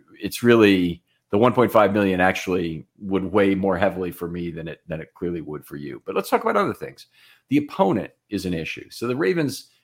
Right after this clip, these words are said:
were facing the Philadelphia Eagles. They played Jordan Davis. They had Nolan Smith on the field to start the game. They had some, some dangerous young pass rushers on the field who could have hurt a quarterback. Is it possible they waited to put in Tyler Huntley because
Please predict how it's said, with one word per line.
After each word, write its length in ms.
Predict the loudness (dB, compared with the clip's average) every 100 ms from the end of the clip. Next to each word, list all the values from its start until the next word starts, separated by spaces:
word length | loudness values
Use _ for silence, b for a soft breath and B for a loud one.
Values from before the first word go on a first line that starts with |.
| b
were 80 | -2
facing 260 | 2 2 2
the 100 | -2
Philadelphia 440 | 0 2 0 -2
Eagles. 440 | -4 -4 -4 -8 -6
They 100 | -4
played 180 | -4 -2
Jordan 300 | 0 0 -2
Davis. 480 | -2 -2 -2 -4
They 140 | -4 -4
had 180 | -2 -4
Nolan 280 | -4 -6
Smith 340 | -8 -6 -6 -6
on 80 | -10
the 80 |
field 220 | -8 -8 -8
to 60 |
start 280 | -8 -8 -8
the 60 | -10
game. 220 | -12 -6
They 80 | -4
had 140 | -2
some, 260 | -4 -6 -8 _ _
some 420 | -2 0 0 -2
dangerous 880 | -2 0 0 0 0 0 -2 -8 -18 _ _ -4
young 400 | 2 2 2 -2
pass 340 | -2 -2 -4
rushers 400 | -6 -6 -8 -8
on 180 | -6 -6
the 80 | -6
field 300 | -4 -4 -4
who 80 | -10
could 160 | -8
have 100 | -6
hurt 140 | -2 -2
a 40 |
quarterback. 560 | -2 -8 -14 -18 -20 _ _ _ b b b b _ _ _
Is 140 | -6 -2
it 140 | -2
possible 640 | 0 2 2 0 -6 -12 -14 _ _ _ _
they 280 | -4 0 0
waited 380 | 2 0 0 -2
to 40 |
put 180 | -4 -4
in 100 | -2
Tyler 280 | 0 2 2
Huntley 320 | -2 -4 -4
because 480 | -6 -4 -6 -6